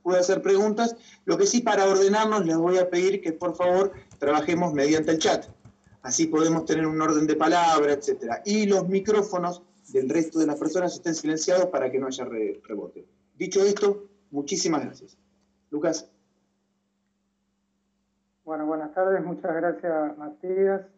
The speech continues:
Speaker 2: eh, y en general a todos quienes, eh, forman parte de la institución, eh, del Instituto de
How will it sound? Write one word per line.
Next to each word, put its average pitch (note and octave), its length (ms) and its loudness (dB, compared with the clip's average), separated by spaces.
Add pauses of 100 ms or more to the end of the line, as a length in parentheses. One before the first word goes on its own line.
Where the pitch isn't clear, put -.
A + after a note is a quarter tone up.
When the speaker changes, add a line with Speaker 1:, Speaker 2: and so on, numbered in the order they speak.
Speaker 2:
eh, D3+ 400 -2
y - 20 -8
en D3+ 360 -8 (120)
general E3 560 -2 (540)
a D3 80 0
todos E3 300 2
quienes, D#3 500 0
eh, D3 680 -2
forman D#3+ 380 0
parte E3 260 0
de E3 140 4
la D#3 100 4
institución, F3+ 840 0 (520)
eh, D3+ 400 0 (580)
del D3+ 200 -2
Instituto D#3+ 460 -4
de D3+ 60 0